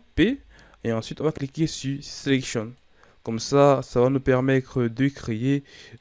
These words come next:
un objet à partir de la sélection. Une fois que notre objet est créé, ici on peut faire un Alt clic droit pour scaler un peu, pour que ça ne colle pas à son corps.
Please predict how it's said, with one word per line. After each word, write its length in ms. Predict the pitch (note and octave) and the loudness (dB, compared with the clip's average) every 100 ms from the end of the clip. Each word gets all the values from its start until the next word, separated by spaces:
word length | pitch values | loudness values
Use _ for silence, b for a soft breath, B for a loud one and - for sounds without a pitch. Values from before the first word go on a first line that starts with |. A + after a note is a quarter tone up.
| - | -4
un 160 | A2 | -2
objet 340 | A2 G#2+ A2 C#3 | -2 -4 2 4
à 100 | B2 | 4
partir 440 | A#2 A#2 - D3 | 0 -6 -6 0
de 60 | C#3 | 4
la 120 | C3 | 4
sélection. 540 | B2 C3 A#2+ - A#2 - _ _ _ _ _ _ _ - - - B2 | 2 -4 -4 -6 -10 -12 _ _ _ _ _ _ _ -20 -20 -12 -4
Une 100 | C3 | -2
fois 240 | - C3 | 4 4
que 120 | C3 | 4
notre 200 | C3 C3 | 0 2
objet 340 | B2 A#2+ B2+ B2 | 0 2 4 4
est 60 | |
créé, 500 | A#2 - A2+ C3+ C3 | 2 -2 0 2 0
ici 240 | - - B2 | -4 -6 -4
on 80 | |
peut 140 | A#2+ A#2+ | -2 -4
faire 300 | - A#2 A2 | -2 -4 -2
un 80 | A#2 | 0
Alt 320 | B2 A#2+ - G#2+ | 0 0 -6 -10
clic 180 | A2 | -10
droit 420 | - A#2 B2 C3+ C3+ B B B B _ - | -4 2 4 4 2 B B B B _ -8
pour 180 | A#2 - _ - | -8 -8 _ -16
scaler 600 | E2 - - A2+ A2+ A2+ | -14 -12 -4 0 0 0
un 100 | G#2+ | -2
peu, 420 | - A#2+ B2+ B2+ - | 0 4 4 4 -2
pour 100 | - | -16
que 100 | - | -8
ça 160 | A#2+ A#2 A2+ _ _ | -4 -4 -6 _ _
ne 140 | A#2+ A2+ | -6 -6
colle 220 | - A2+ | -2 -4
pas 480 | A2+ - B2 C3 C#3 b b b b | -4 2 4 4 2 b b b b
à 80 | - | -6
son 180 | B2+ A#2+ | -4 -8
corps. 340 | A#2 A2+ - | -4 -6 -6